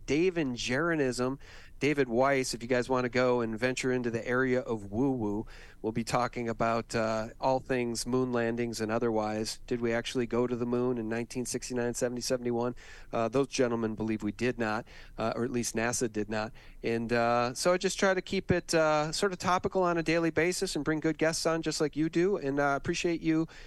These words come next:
having me on today. And, uh, I guess I would just say that in addition to, uh, S G T report dot com,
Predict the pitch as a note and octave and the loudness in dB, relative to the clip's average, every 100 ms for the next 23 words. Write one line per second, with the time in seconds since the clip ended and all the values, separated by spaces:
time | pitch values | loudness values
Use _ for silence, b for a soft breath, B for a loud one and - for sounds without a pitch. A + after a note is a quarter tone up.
0 | B - D3+ E3 C#3+ F3 A#3+ E3+ C3+ - | B 0 2 2 2 2 4 2 2 0
1 | B2 A#2+ B2+ D#3+ - C3 B2+ B2 B2+ B2+ | 0 2 2 0 -4 -2 -2 0 2 2
2 | B2+ C3+ C3 C#3+ C#3+ C3 C3+ - C#3+ C3+ | 2 0 0 0 0 0 0 0 2 2
3 | B2+ C3 C3+ C3+ B2+ C#3+ - C3+ - C3+ | 2 0 0 0 2 2 0 -2 0 0
4 | C3 B2 A#2 A2+ C3+ - C#3 C3 D3 C3+ | 4 4 2 2 -2 -2 -4 -2 0 0
5 | - C3 B2+ C3 A#2+ C3+ D3 | 0 0 2 0 0 0 0